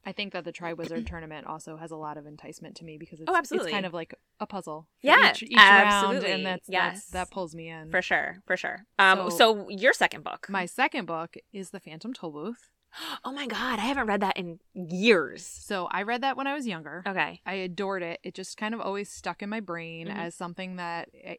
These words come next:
Speaker 1: I really enjoyed, and I, I couldn't ever tell you exactly why. But as you'll realize, most of <laughs> my top five books are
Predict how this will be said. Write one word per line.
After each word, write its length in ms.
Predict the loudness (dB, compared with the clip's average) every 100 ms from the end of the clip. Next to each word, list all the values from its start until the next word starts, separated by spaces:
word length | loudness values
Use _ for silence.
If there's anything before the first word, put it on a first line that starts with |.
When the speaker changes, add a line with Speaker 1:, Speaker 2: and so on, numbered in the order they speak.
| -8
Speaker 1:
I 60 | -4
really 340 | 0 0 0
enjoyed, 560 | 0 -2 -2 -2 -6 -8
and 120 | -12 -10
I, 120 | -12 -10
I 60 | -8
couldn't 240 | -6 -4
ever 160 | -4 -4
tell 160 | -4
you 140 | -4 -6
exactly 480 | -6 -6 -6 -4 -8 -8 -16
why. 680 | -8 -4 0 0 -2 -6 -12 _
But 120 | 0
as 200 | 2 0
you'll 200 | 0 -4
realize, 600 | -4 -4 -2 -2 -4 -6 -8
most 380 | -6 -4 -4 -4
of 140 | -2 0 0 -6
<laughs> 220 | -16 -12
my 240 | -8 -6 -4
top 260 | -2 -2
five 360 | 0 0 0 -2
books 360 | -4 -4 -6 -8
are 540 | -4 -2 -2 -4 -10